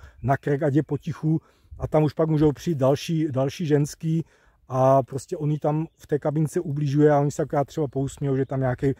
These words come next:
páreček si to rozdává a ona přitom třeba sténá bolesti a strachem. Takže jako je to, je to častější, než se to objeví v těch novinách, eh,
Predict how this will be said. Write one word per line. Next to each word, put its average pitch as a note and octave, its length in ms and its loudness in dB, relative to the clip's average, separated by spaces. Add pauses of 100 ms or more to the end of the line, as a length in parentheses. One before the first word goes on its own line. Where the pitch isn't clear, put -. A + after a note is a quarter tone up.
(240)
páreček C3 480 2
si C#3+ 120 -14
to C#3 120 2
rozdává B2+ 480 2
a B2 60 2
ona A#2+ 160 0
přitom - 280 -12
třeba - 220 -6
sténá B2+ 360 -4
bolesti A#2+ 440 -4
a B2 60 -2
strachem. A2+ 440 -8 (260)
Takže C3 220 2
jako D3+ 540 4 (1120)
je D3+ 160 0
to, G3 220 4
je E3 140 2
to G3 100 0
častější, - 580 -2
než E3+ 140 0
se F3+ 100 -10
to E3 120 -6
objeví E3 320 0
v - 60 -12
těch D#3 160 0
novinách, C#3+ 600 0
eh, - 300 -12